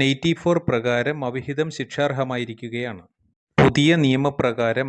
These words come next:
അവിഹിത ബന്ധം തുടരുന്നവരോ അതിന് തയ്യാറെടുക്കുന്നതോ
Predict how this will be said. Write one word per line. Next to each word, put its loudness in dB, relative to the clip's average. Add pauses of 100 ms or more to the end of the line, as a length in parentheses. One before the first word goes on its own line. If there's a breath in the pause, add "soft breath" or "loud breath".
അവിഹിത -4
ബന്ധം -4
തുടരുന്നവരോ -4
അതിന് -6
തയ്യാറെടുക്കുന്നതോ -4